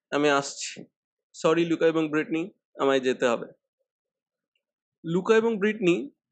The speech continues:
সকলে চোখ এড়িয়ে বাড়ি ফিরল এবং যে যার নিজের বিছানায় গিয়ে শুয়ে পড়ল।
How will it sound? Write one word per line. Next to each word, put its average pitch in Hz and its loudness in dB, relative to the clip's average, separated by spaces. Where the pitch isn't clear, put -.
সকলে 208 0
চোখ 208 0
এড়িয়ে 180 -4
বাড়ি 135 2
ফিরল 120 -8
এবং 180 -2
যে 170 0
যার 185 2
নিজের 156 2
বিছানায় 165 -4
গিয়ে 214 -8
শুয়ে 208 -6
পড়ল। - -8